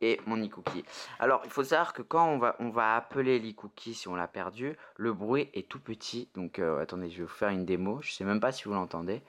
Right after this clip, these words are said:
Donc, le son, c'est comme ça. Voilà. On n'entend vraiment rien.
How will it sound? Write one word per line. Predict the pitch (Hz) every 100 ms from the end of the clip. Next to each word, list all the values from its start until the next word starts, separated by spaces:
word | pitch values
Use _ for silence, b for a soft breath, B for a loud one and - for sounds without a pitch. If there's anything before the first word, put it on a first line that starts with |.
| B B B B - 101
Donc, | -
le | 107
son, | 107 139 147 143
c'est | -
comme | 113 95
ça. | 76 - _ _ _ _ _ _ _ _ _ _ _ - - _ _ _
Voilà. | 98 80 - - _ _ _
On | 92
n'entend | 101 104
vraiment | 101 104 139 120
rien. | 92 92 98